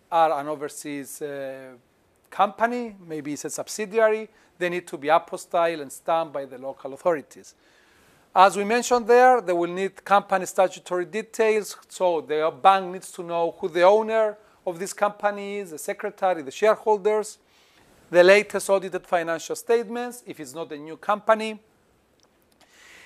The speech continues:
If this company falls under a group, so if the shareholders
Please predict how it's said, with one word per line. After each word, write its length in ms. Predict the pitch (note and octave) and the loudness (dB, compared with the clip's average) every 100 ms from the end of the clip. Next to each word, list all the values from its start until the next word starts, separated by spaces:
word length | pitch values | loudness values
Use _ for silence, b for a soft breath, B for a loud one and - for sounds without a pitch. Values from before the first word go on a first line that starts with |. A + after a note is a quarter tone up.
| b | b
If 140 | B3 A3+ | -4 -2
this 160 | A#3+ | -2
company 460 | - A#3+ A#3+ A#3+ A#3 | 4 2 4 0 0
falls 360 | - A#3 A3+ | 4 4 4
under 280 | A3+ A3+ A3 | 2 2 4
a 60 | A3 | 4
group, 360 | F3 B3+ G#3+ | 2 4 4
so 160 | - E3 | 0 -4
if 100 | E3+ | -4
the 120 | F#3 | -4
shareholders 920 | - A3 G#3+ - G#3+ G#3 G3 A3 G#3 | 2 6 6 4 0 0 0 0 -2